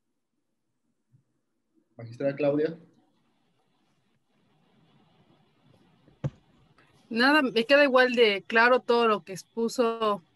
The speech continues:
Speaker 2: el doctor Juan Carlos Zapata y, pues, agradecerle igual su exposición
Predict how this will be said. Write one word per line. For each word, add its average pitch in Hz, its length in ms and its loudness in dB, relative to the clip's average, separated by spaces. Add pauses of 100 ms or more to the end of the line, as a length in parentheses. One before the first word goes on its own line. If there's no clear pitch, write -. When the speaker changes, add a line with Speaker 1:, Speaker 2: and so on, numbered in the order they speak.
(800)
Speaker 2:
el 214 120 -4
doctor 220 340 0
Juan 220 220 2
Carlos 233 380 0
Zapata 254 560 0 (760)
y, 220 100 -12
pues, 233 200 -2
agradecerle 226 800 2
igual 220 500 -2 (800)
su 220 300 -2
exposición 240 920 -2